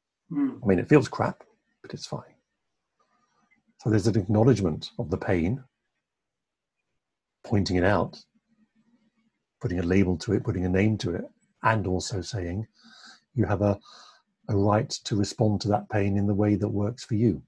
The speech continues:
Speaker 2: Whereas everybody else around them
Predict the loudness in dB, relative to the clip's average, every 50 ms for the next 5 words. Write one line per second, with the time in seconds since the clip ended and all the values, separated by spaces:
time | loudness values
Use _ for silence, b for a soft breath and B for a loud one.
0 | _ _ _ _ _ _ _ _ _ _ _ _ _ _ _ _ _ _ _ _
1 | _ _ _ _ _ _ _ _ -2 0 2 2 2 2 4 4 4 4 6 4
2 | 4 2 0 -2 -2 -4 -4 -4 -6 -6 -6 -6 -8